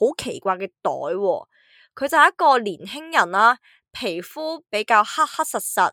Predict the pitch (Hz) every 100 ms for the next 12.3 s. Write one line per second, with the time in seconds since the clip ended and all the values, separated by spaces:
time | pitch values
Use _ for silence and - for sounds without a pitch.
0 | - _ _ _ _ _ 320 320 339 277
1 | 202 185 139 185 233 208 - _ _ _
2 | _ - 285 320 339 - 330 330 339 339
3 | 285 - 165 202 180 226 247 - 208 202
4 | - 226 131 175 139 120 196 240 240 -
5 | - 233 226 214 196 165 196 - 196 202
6 | 202 175 185 165 160 185 - _ _ _
7 | _ _ - 359 381 269 _ - 247 311
8 | 277 240 - 220 - - 185 170 180 370
9 | 226 - - 262 254 254 254 254 262 247
10 | 247 254 - - 247 277 269 240 202 -
11 | _ _ - 214 262 226 - - 214 202
12 | 202 127